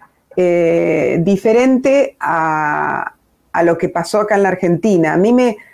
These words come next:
me, incluso un día me ab-, abro la puerta y una vecina me traía un ramo de flores porque sentía como que yo estaba, mm,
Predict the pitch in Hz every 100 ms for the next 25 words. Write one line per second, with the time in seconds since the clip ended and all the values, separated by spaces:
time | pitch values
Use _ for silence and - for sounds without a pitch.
0 | _ - 170 165 - 165 156 175 175 214
1 | 208 214 190 180 185 214 220 214 175 165
2 | 170 175 190 - - 175 175 185 180 214
3 | 226 220 220 185 180 175 170 202 190 202
4 | 175 - 151 165 170 165 165 165 165 214
5 | 220 226 240 277 277 _ - _ _ _
6 | 165 156 156 160 151 175 170 147 214 220
7 | 214 180 160 160 151 190 196 202 190 185
8 | 170 180 180 170 160 151 147 147 143